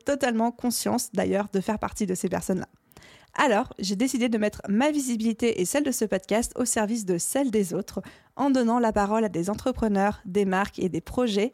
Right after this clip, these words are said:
à travers ce petit format capsule et en leur posant sept questions qui seront à chaque fois toujours les mêmes. L'objectif est non seulement de leur donner plus de visibilité à eux, mais aussi pour vous donner à vous un shoot de motivation et d'aspiration à travers des parcours et des témoignages,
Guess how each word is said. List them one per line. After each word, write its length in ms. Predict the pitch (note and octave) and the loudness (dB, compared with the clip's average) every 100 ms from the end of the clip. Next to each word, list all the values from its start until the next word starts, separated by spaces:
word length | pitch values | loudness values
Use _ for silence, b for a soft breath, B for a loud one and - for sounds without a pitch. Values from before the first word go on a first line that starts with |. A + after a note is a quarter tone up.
| - | -2
à 80 | G3+ | -4
travers 280 | - A#3+ A#3+ | 0 0 0
ce 80 | |
petit 400 | F#3 - D#4+ D#4+ | -4 -2 -4 -4
format 280 | - B3 A#3+ | -2 0 0
capsule 500 | A#3+ G#3 - A3+ B3+ - | 0 -2 -2 0 0 0
et 120 | A3 | 0
en 80 | G#3 | 2
leur 140 | G3 | 0
posant 400 | - G#3+ G3+ A#3+ - | 0 0 0 -2 -6
sept 440 | - D4 D#4 - | -2 0 -2 -6
questions 460 | - A#3 - G3 G#3 B B B | -8 -8 -4 -4 -4 B B B
qui 100 | B3 | -2
seront 300 | A3+ A#3 C4 | 0 2 2
à 60 | A#3+ | 0
chaque 200 | G#3+ G#3 | -2 -2
fois 160 | B3 | -4
toujours 280 | B3 A3 A#3 | -2 -2 0
les 120 | G3+ | 0
mêmes. 220 | E3 - B3+ _ b b A3+ | -2 -4 -8 _ b b -2
L'objectif 540 | A3 B3+ B3 C4+ A#3 | 0 0 0 -2 0
est 80 | F#3 | 2
non 180 | A3 F#4 | 2 2
seulement 420 | D#4+ C4+ A3+ G3 | 2 2 2 2
de 100 | G3+ | 2
leur 140 | F#3 | 2
donner 240 | F3+ G3+ F#3+ | 2 2 0
plus 300 | - C#4 A#3 | 0 -2 2
de 100 | F#3+ | 0
visibilité 800 | F#3+ A#3 A#3 G#3 G#3 - F3+ - | 2 0 -2 0 0 0 -2 0
à 200 | B3+ A3+ | 2 2
eux, 160 | F3 C4 _ | 0 -4 _
mais 140 | G#3+ B3+ | 0 2
aussi 240 | C4 C#4+ | 2 0
pour 140 | G#3+ | -2
vous 120 | F3+ F#3+ | -2 0
donner 300 | A#3+ A#3+ A3+ | 2 2 0
à 140 | A#3+ | 0
vous 260 | G#3+ G3 A#3+ - | 0 -2 -4 -2
un 100 | G3 | -2
shoot 280 | - C#4+ A3 | 0 -2 0
de 120 | F#3 | 0
motivation 640 | G3+ A3+ B3+ A#3 - A3+ G#2 | 0 0 0 0 0 -4 -2
et 140 | E3+ | 0
d'aspiration 800 | G3+ A#3+ - G#3+ F#3+ - A3 B3 | 0 -2 -2 0 0 -2 -4 -2
à 80 | G3 | -4
travers 320 | - G#3+ G3+ | 0 0 0
des 140 | F3 F3+ | 0 -2
parcours 460 | B3 B3 - A3+ | -4 -4 -2 0
et 60 | F#3 | 0
des 100 | E3+ | -2
témoignages, 720 | - B3+ A3 F#3+ F3 G3 | -2 0 2 2 0 0